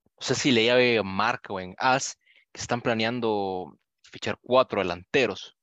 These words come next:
<laughs> No sé si cuatro, pero dos creo que sí. A menos que cuenten a Araujo como un atacante, ¿verdad? Pero, eh, creo que José Lu, Kane, Havertz, tenés para competir, además de Álvaro ahí que,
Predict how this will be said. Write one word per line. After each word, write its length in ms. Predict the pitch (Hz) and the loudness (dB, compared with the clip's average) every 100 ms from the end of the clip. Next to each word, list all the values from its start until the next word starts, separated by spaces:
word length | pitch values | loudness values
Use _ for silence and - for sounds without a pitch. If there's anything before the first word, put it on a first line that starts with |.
| - | -14
<laughs> 320 | - 127 - | -8 -8 -8
No 160 | 113 117 | -8 0
sé 200 | - 135 | 2 0
si 120 | 110 | 0
cuatro, 320 | 95 - - _ _ _ _ _ | -4 -4 -12 _ _ _ _ _
pero 160 | 107 107 | -4 0
dos 160 | 135 - | 0 0
creo 160 | 135 | -4
que 120 | - | -4
sí. 280 | 104 90 - _ _ _ _ _ _ _ _ - | -10 -10 -14 _ _ _ _ _ _ _ _ -4
A 80 | 104 | 0
menos 180 | 127 104 | 0 0
que 60 | |
cuenten 260 | 117 107 92 | -2 -2 -2
a 40 | |
Araujo 180 | 95 107 | -2 -2
como 140 | 95 | -6
un 40 | 90 | -8
atacante, 360 | - 143 104 | -6 -8 -8
¿verdad? 220 | 82 87 - | -10 -10 -12
Pero, 340 | 90 73 - _ _ _ _ - | -10 -8 -10 _ _ _ _ -8
eh, 520 | 92 92 90 90 85 - _ - | -4 -2 -2 -4 -6 -12 _ -6
creo 140 | 113 | -4
que 80 | - | -4
José 360 | 95 87 - 120 | -8 -8 -2 0
Lu, 120 | 104 | -2
Kane, 260 | - 107 98 | -4 -4 0
Havertz, 540 | 104 110 98 - - _ _ - | 0 2 0 -4 -20 _ _ -10
tenés 360 | 95 101 - - _ _ | -6 -6 -6 -14 _ _
para 160 | - 85 | -6 -6
competir, 400 | 92 - 107 95 | -8 -8 -2 0
además 240 | 95 107 | 0 2
de 100 | 95 | 2
Álvaro 300 | 110 107 92 | 0 0 -4
ahí 100 | 95 | -6
que, 240 | - - | -8 -12